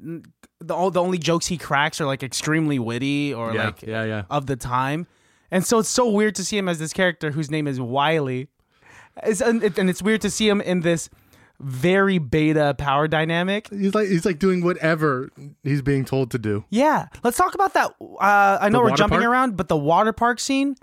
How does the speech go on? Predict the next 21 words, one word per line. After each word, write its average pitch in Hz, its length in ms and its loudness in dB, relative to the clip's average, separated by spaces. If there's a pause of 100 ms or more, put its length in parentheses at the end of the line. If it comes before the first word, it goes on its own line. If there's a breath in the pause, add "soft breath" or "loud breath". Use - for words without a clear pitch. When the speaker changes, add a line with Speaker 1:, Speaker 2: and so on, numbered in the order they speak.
(340 soft breath)
Speaker 2:
The 143 220 -2
most 165 460 0
dangerous 175 420 2
water 156 220 0
park. 120 400 -2
Speaker 1:
Exactly. 185 1080 0 (280 soft breath)
Why 269 460 4
are 320 120 4
they, 247 240 2
well, 262 120 4
how 359 260 4
is 311 100 2
that 285 220 2
legal? 262 400 2
And 214 240 2
children 294 380 4
are 294 100 4
able 294 160 2
to 269 60 -4
do 320 180 2
it? - 220 -4